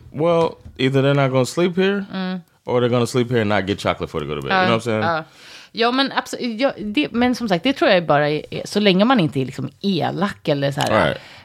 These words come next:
Speaker 2: jag vet inte, beter sig galet mot barnen, då tror jag bara att det är bra att få vara i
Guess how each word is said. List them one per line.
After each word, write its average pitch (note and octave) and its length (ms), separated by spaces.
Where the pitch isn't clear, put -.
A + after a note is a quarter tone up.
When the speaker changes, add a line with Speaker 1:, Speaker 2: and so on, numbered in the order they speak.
Speaker 2:
jag F3+ 80
vet F#3+ 100
inte, C#3+ 140
beter D#3 200
sig D#3 100
galet F3 500
mot D#3+ 160
barnen, A2 360
då G3 100
tror A3 160
jag D3+ 140
bara D3 100
att C#3+ 80
det D3 140
är D3+ 60
bra E3+ 520
att - 220
få D#3 80
vara D3+ 260
i D#3 260